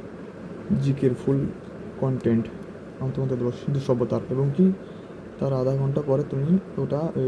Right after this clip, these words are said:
পিডিএফটা, তুমি ক্লাসের পিডিএফটা, যে পিডিএফটা আছে, ওই পিডিএফটা তুমি ডিসক্রিপশন, তুমি টে-, ডিসক্রিপশন চ্যানেলের,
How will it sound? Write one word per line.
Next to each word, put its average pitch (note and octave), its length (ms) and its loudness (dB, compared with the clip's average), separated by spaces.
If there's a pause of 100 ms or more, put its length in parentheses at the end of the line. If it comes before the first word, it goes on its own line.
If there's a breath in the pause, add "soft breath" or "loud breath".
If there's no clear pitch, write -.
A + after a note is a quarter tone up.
পিডিএফটা, C3+ 420 2
তুমি D3 180 -2
ক্লাসের C3+ 300 0
পিডিএফটা, C3 440 2
যে - 140 -4
পিডিএফটা C3+ 340 2
আছে, A#2+ 180 -4
ওই B2+ 100 2
পিডিএফটা B2+ 380 2
তুমি B2+ 100 2 (100)
ডিসক্রিপশন, - 440 -2 (380)
তুমি C3+ 220 0
টে-, C3+ 220 -2 (540 loud breath)
ডিসক্রিপশন - 420 0 (140)
চ্যানেলের, C3 320 2